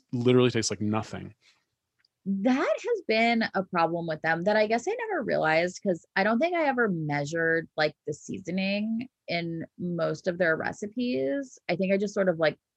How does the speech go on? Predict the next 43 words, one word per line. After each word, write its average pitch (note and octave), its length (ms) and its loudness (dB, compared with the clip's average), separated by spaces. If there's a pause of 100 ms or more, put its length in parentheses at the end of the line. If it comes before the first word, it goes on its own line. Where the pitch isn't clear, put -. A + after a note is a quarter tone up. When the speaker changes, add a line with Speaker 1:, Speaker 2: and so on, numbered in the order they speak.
(220)
Speaker 2:
put D#3 140 0
it C#3+ 100 2
in. - 140 -2
If D#3 100 0
I, E3+ 180 2
if - 120 0
it G3+ 100 2
calls D3+ 240 0
for F#3 100 2
it, D#3+ 60 4
I - 40 2
just, C#3+ 120 -8
like, C#3+ 180 -8
put A2 120 -4
in B2 260 -4
however A#2 300 -6
much. C3 100 6
Speaker 1:
Yeah. G2 240 6 (800)
Speaker 2:
But G#3+ 220 6 (100)
I G3+ 360 4
made E3 680 0 (840)
a F3 100 4
very F#3 380 6
similar, F#3 540 0
a F3 80 4
recipe F#3 300 4
with F#3+ 100 4
a E3 60 4
very D#3+ 260 6
similar, D#3 460 -2
like, A2 200 -2
flavor D3 460 -4
profile, G3+ 500 2
like, D#3 220 2
those D3+ 220 -2
same D3+ 220 -2
spices. F#3 760 0
It D#3+ 140 0
was E3 180 -4
from D#3+ 480 -4
the C#3+ 100 -6 (100)
Clean D3+ 300 -8
Plate, E3 460 -2